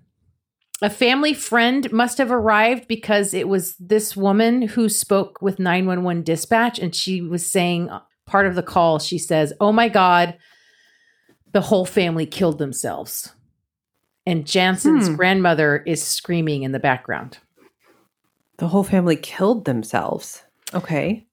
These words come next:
Speaker 1: Well, the cause of death wasn't immediately apparent to the first responders, but they soon located a yellowish, orangish liquid in a child's sand pail in the bedroom,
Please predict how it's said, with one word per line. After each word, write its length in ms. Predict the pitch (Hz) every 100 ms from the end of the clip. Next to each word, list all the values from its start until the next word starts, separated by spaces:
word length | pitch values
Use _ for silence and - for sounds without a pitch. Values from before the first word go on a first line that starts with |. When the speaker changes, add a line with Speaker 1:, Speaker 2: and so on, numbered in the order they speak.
| -
Speaker 1:
Well, 240 | 226 220
the 100 | 220
cause 360 | 220 - 277 311
of 120 | 269
death 280 | 233 226 196
wasn't 360 | 196 208 220
immediately 600 | 196 190 185 190 214 202 190
apparent 560 | 180 - 175 202 -
to 300 | - - 196
the 100 | 196
first 300 | 190 190 -
responders, 580 | 196 - 170 165 185 190
but 140 | 190
they 100 | 190
soon 400 | 190 - 240 262
located 540 | 214 202 214 202 196 190
a 100 | 180
yellowish, 1000 | 175 160 170 190 208 208 208 208 196 -
orangish 720 | 185 180 190 196 202 190 -
liquid 500 | 165 175 - 208 220
in 200 | - 185
a 60 | 165
child's 720 | - - 175 196 185 - -
sand 480 | - 170 156 180 -
pail 440 | 214 220 226 220
in 200 | - 175
the 60 | 196
bedroom, 560 | 165 151 185 226 240